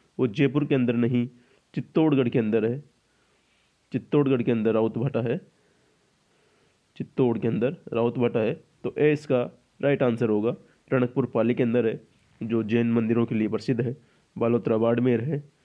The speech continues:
जहाँ से लूणी नदी का पानी आगे जाने पर खारा हो जाता है, और पुष्कर एक धार्मिक नगरी है जो कि अजमेर के अंदर है, तो ए इसका राइट आंसर होगा। अगला क्वेश्चन है,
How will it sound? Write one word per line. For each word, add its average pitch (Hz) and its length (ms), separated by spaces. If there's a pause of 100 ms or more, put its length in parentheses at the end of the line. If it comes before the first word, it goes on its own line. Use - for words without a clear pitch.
(400)
जहाँ 120 200
से 117 240
लूणी 123 260
नदी 117 220
का 113 120
पानी 113 400
आगे 117 200
जाने 117 200
पर 113 140
खारा 120 240
हो 120 120
जाता 113 260
है, - 120 (300)
और 117 160
पुष्कर 127 340
एक 117 220
धार्मिक 117 380
नगरी 113 320
है 131 200 (160)
जो 120 160
कि 113 240 (260)
अजमेर 127 340
के 120 100
अंदर 104 240
है, - 140 (640)
तो - 240
ए 139 120
इसका 139 340 (100)
राइट 127 260
आंसर 110 240
होगा। 104 320 (1800)
अगला 131 220
क्वेश्चन 123 280
है, 113 160